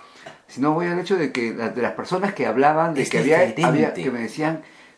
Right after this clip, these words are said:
Speaker 1: "Qué mal", ¿no? Y no está mal.
Speaker 2: No, no,
Speaker 1: Es dif-,
Speaker 2: nada que
Speaker 1: como tú
Speaker 2: ver.
Speaker 1: dices, es diferente,
Speaker 2: Sí.
Speaker 1: es otra cosa, ¿no?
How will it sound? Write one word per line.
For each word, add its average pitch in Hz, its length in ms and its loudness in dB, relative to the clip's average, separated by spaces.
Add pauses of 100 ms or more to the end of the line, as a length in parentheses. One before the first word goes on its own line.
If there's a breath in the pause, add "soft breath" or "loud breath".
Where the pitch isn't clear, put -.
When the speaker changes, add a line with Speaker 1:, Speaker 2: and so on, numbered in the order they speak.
(200 soft breath)
Speaker 1:
"Qué - 220 -2
mal", 147 420 6
¿no? 175 360 0 (500 soft breath)
Y 120 280 -2
no 131 340 2
está 202 320 -2
mal. 170 500 0
Speaker 2:
No, 277 320 6
no, 269 80 2
Speaker 1:
Es 262 60 4
dif-, 247 60 4
Speaker 2:
nada 240 200 4
que 214 120 -4
Speaker 1:
como 214 120 2
tú 208 80 2
Speaker 2:
ver. 180 100 2
Speaker 1:
dices, 175 220 -4
es 170 120 -6
diferente, 139 680 0
Speaker 2:
Sí. 175 160 -4
Speaker 1:
es 160 220 -6
otra 151 260 -4
cosa, 147 300 -8
¿no? 120 260 -6